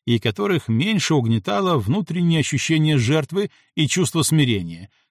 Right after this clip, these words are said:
так характерное для христианской, а не для физической культуры. Религиозная декодировка и здесь дала прекрасные результаты.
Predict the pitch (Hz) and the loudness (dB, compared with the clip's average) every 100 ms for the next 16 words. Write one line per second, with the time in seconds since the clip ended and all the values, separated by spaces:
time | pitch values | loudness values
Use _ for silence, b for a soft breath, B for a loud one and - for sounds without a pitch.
0 | _ 214 254 - 147 - - 214 175 147 | _ -2 -2 -2 -4 -4 -4 -2 0 0
1 | 123 160 - 120 - 202 214 - 185 180 | 0 -2 -2 -6 -4 -4 -2 -2 0 0
2 | b b - 175 160 170 147 160 165 120 | b b -4 0 2 2 0 0 2 0
3 | 127 - 113 - 110 117 101 92 85 - | 0 0 -2 -2 -2 -4 -6 -8 -12 -18
4 | _ _ _ _ _ _ - 131 143 143 | _ _ _ _ _ _ -2 2 2 2
5 | 127 196 220 165 190 151 151 139 120 185 | 2 0 0 0 0 0 0 0 0 0
6 | 202 - 156 - 113 95 139 185 117 113 | -4 -4 -6 -2 -4 -2 0 0 0 -2
7 | 107 160 127 135 - 135 151 - 147 127 | 0 0 -2 -4 -4 -2 -2 -2 -2 -2
8 | 107 110 107 82 - | -2 -4 -6 -10 -14